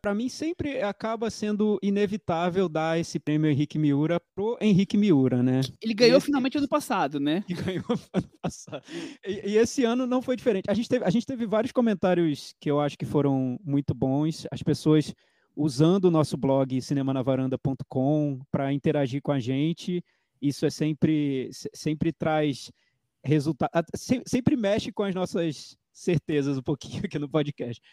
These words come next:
Speaker 1: Mas o, eu vou dar esse prêmio pro Henrique Miura. Tenho que contextualizar esse, esse comentário.
Speaker 2: Por favor, por favor.
Speaker 1: Foi um episódio que deve ter sido um dos melhores episódios do, do ano passado.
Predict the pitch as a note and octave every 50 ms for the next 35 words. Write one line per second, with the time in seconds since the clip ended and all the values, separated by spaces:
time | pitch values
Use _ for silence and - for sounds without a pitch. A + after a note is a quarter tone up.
0 | _ _ _ _ - E3 F3 G#3 A#3 - - - - - _ _ F3 E3 E3 E3
1 | D#3+ D#3+ E3 - D#3 D#3 C#3+ E3 E3 D#3 D#3+ D#3+ - - - D#3+ D#3+ E3 E3 D#3+
2 | - - F3 E3+ E3+ D#3 - F3+ F#3 F3 D3+ C#3+ D3 - - - F3+ G3 G3+ -
3 | A3+ - - G3 - G3 F#3+ - G#3+ G3+ G3 F3+ D#3 F3 E3+ E3+ D#3+ - - F3
4 | E3+ - - D#3+ D#3 - - D#3+ D#3+ D#3 D#3 D#3 - - D#3+ D#3+ D#3+ D3+ B2+ -
5 | D3 D#3+ F3 F3 E3 E3 D#3+ D3+ C#3+ C#3 - - C#3+ C3+ D#3 D#3+ E3 D3+ C3+ B2
6 | F#3 G#3+ A3 A3+ A3 G3 A3+ G3+ D#3+ E3+ F3+ F#3 G3+ G3+ - - A3 G#3 A3+ -
7 | - A#3+ - C4 A#3 A3+ A3+ A3 A#3 G#3 A#3 G#3+ G#3+ G#3+ A3+ A3 A#3 G3 C4+ A#3+
8 | E3 E3 D#3 D#3 D3+ D#3 D3+ D3+ D3+ D3 C#3+ C#3+ - C3 C#3+ D3 C#3+ D3 - -
9 | D3+ C#3+ - - D3 C#3 D3 D3 D3 D#3+ F3